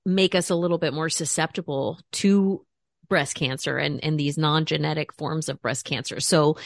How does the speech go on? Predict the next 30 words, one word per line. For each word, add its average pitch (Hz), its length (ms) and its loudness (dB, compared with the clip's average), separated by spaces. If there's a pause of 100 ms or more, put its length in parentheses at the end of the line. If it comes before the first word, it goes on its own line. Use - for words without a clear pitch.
(260)
it's 180 200 2
important 214 600 4
that 151 360 4 (320)
not 180 280 4
only 190 400 -2
are 165 360 0
we 151 580 -8 (400)
doing 165 300 4
self - 420 -4
exams 254 880 2 (420)
more, 233 560 6 (220)
you 208 120 -4
know, 208 320 -2 (380)
being 196 340 4
aware 160 540 6
of 165 160 2
what 160 340 -4
your 165 180 0
normal 151 520 0
feels 233 400 0
like 247 360 2 (460)
and 151 580 0 (560)
also 170 800 4 (160)
being 277 240 0
conscious 294 480 -2
of 269 120 -2
your 269 160 2
lifestyle 151 760 2
and 165 500 -2
your, 160 640 4